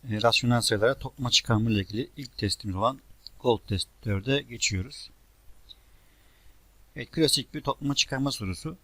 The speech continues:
Tabii toplayıp çıkarırken tam sayılarda olduğu gibi aynı işaretleri toplayacağız, farklı işaretleri çıkaracağız. İsterseniz başlayalım buradan. Bir kere burada hepsi aynı paydaya sahip. O yüzden yapacak bir şey yok.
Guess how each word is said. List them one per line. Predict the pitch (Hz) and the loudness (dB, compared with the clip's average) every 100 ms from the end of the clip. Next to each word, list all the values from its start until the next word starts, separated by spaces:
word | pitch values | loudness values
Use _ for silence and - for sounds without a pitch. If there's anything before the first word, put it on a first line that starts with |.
| _ - | _ -8
Tabii | 127 | -6
toplayıp | 120 131 143 - | -2 -2 -2 -4
çıkarırken | - 131 104 131 151 - - - - - - - | -4 -4 0 2 2 0 -16 -20 -20 -20 -20 10
tam | 135 135 | 12 12
sayılarda | - 123 117 113 113 | 4 8 10 10 6
olduğu | 107 104 120 | -2 0 0
gibi | 95 104 - | 0 -4 0
aynı | 123 123 107 | 4 6 6
işaretleri | - 104 92 - 101 | 4 4 2 -6 -18
toplayacağız, | - 110 127 - 147 - | -14 -14 -12 -6 -2 -2
farklı | 139 127 - | -2 -4 -2
işaretleri | - 202 - 143 151 | -2 -2 -4 -10 -2
çıkaracağız. | - 120 95 127 151 - - - - _ _ _ | -2 0 -2 -2 -2 -2 -4 -12 -20 _ _ _
İsterseniz | - - 95 107 120 - | -6 -2 0 -2 0 4
başlayalım | 120 - 120 104 | 6 4 -2 -10
buradan. | 87 85 131 - - - - - - | -10 -8 -8 -10 -20 -20 -20 -20 -14
Bir | |
kere | 156 151 | -6 -4
burada | 156 156 160 - _ _ - | 0 4 4 4 _ _ -6
hepsi | 151 - 135 | 0 6 12
aynı | 147 147 | 12 12
paydaya | - 117 110 104 | 10 10 12 6
sahip. | - 98 123 - - _ _ _ | 6 2 0 -4 -20 _ _ _
O | 123 | -10
yüzden | 110 | -4
yapacak | 113 107 104 - | -4 -2 -4 -2
bir | - | -2
şey | 101 | -2
yok. | 101 | -4